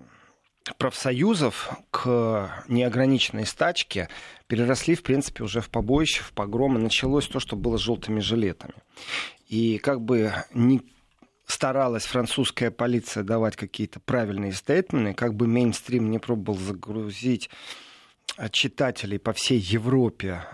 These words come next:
э, недостоверной информацией, я еще раз, я не оговорился, именно недостоверной информацией мейнстрим пробовал загрузить своих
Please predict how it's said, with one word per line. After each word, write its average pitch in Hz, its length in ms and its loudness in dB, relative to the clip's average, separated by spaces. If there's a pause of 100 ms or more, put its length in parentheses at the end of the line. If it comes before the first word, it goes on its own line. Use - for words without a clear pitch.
э, 101 240 -6
недостоверной 123 880 2
информацией, 117 840 0
я 120 120 2
еще 113 260 2
раз, 98 180 -4
я 113 60 0
не 113 140 2
оговорился, 110 560 -2
именно 117 340 0 (100)
недостоверной 113 920 2
информацией 101 600 -4
мейнстрим 107 400 -4
пробовал 98 340 -4
загрузить 95 460 -10
своих 95 240 -10